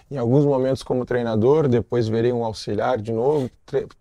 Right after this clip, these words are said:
pude trabalhar com outros grandes treinadores como auxiliar. Então, essa formação do treinador acadêmico,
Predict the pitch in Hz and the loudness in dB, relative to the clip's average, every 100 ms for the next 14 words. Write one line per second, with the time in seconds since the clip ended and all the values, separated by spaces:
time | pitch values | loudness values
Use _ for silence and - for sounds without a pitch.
0 | - 139 175 139 - - 131 127 - 131 | -2 2 4 2 -2 -2 0 -2 0 0
1 | 135 117 117 127 - 123 117 107 120 120 | 2 0 0 -2 -4 -4 -2 0 -2 -4
2 | 123 113 110 123 107 117 156 - - - | -4 -4 -4 -2 2 2 0 -4 -20 -4
3 | 135 127 143 - 165 - 156 160 147 127 | 0 2 2 2 -2 4 6 6 4 0
4 | - 151 175 165 147 127 120 - 131 127 | 2 2 2 -2 -4 -4 -4 -2 -2 2
5 | 131 131 120 107 113 175 170 - | 4 4 2 0 0 0 -2 -6